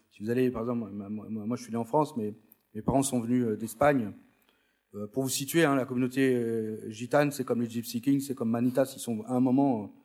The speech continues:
venus, euh, d'Espagne. Bah, le terme rome, ça veut dire homme, voilà, quoi, tout simplement. Encore homme, euh, marié, hein, pas tout seul. Voilà,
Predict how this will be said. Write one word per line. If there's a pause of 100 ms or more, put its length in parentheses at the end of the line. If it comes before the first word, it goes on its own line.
(360)
venus,
euh,
d'Espagne. (560)
Bah,
le
terme
rome,
ça
veut
dire
homme, (100)
voilà,
quoi,
tout
simplement. (240)
Encore
homme,
euh,
marié,
hein, (720)
pas
tout
seul. (960)
Voilà,